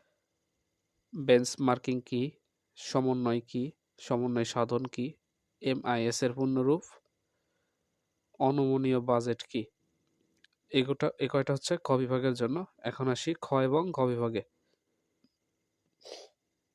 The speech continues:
প্রথম অধ্যায় ব্যবস্থাপনার ভূমিকা।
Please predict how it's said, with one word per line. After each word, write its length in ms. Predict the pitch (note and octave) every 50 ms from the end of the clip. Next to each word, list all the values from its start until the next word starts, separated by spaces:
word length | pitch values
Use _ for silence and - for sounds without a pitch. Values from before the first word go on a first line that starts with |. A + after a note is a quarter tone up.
| _ _ _ _ _ _ - - - - - - - - - _ - - - - _ _ _ _ _ _ _ - - _ - - - - - - - - _ _ _ _ _ _ _ _ _ _ _ _ _ _ _ _ _
প্রথম 280 | - E3+ - F#3 E3+ D#3+
অধ্যায় 380 | D3 C#3 B2+ D3+ F#3 A3+ D4
ব্যবস্থাপনার 600 | C4 D#3+ D3 C#3 C#3 C3+ - - D3 C#3+ C#3+ C#3 C#3
ভূমিকা। 460 | B2+ C#3+ C#3+ C#3 C3 B2 - - G2+